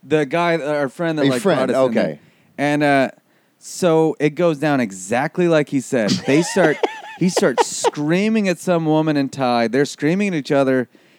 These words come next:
Speaker 1: and it's making, and so the moment I walked in, I'm ready for the fight at the, I thought, like, I'm worried we're gonna get knifed or, like, I'm gonna get tackled by security or whatever.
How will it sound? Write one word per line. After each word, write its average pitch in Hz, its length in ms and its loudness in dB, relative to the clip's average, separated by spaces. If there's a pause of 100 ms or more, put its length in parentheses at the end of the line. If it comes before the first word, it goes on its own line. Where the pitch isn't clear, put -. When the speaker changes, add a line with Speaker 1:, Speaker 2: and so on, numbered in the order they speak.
(220)
Speaker 1:
and 131 520 0 (240)
it's 139 220 -2
making, 175 280 0
and 165 200 0 (360)
so 202 120 0
the 190 100 2
moment 240 340 2
I 180 140 2
walked 190 320 2
in, 170 140 4
I'm 165 260 2
ready 208 200 2
for 175 180 0
the 131 100 2
fight 143 380 -2
at 131 140 -6
the, 120 200 -2
I 185 160 2
thought, 226 260 0
like, 143 240 0
I'm 190 180 -2
worried 208 220 0
we're 151 100 -4
gonna 143 160 -2
get 117 360 -6
knifed 185 540 0
or, 127 240 0
like, 117 400 -2 (500)
I'm 135 120 0
gonna 143 140 2
get 120 140 -2
tackled 156 380 0
by 127 140 2
security 175 640 0
or 165 60 0
whatever. 151 440 0